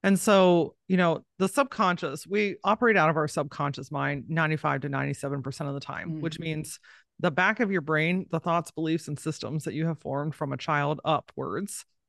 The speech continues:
Speaker 1: that's what's running the show. And what we're trying to do now with this process is use that three to five percent of the conscious mind to get aware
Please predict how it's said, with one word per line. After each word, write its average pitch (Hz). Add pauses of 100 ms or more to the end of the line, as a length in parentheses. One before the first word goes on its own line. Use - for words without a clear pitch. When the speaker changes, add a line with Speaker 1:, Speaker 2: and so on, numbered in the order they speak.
(580)
Speaker 1:
that's 202
what's 214
running 165
the 135
show. - (960)
And 165 (160)
what 156
we're 156
trying 233
to 156
do 92
now 127
with 156
this 139
process 160 (300)
is 160
use 196
that 147
three 190
to 175
five 151
percent 143
of 127
the 135
conscious -
mind 151 (340)
to 180
get 156
aware 139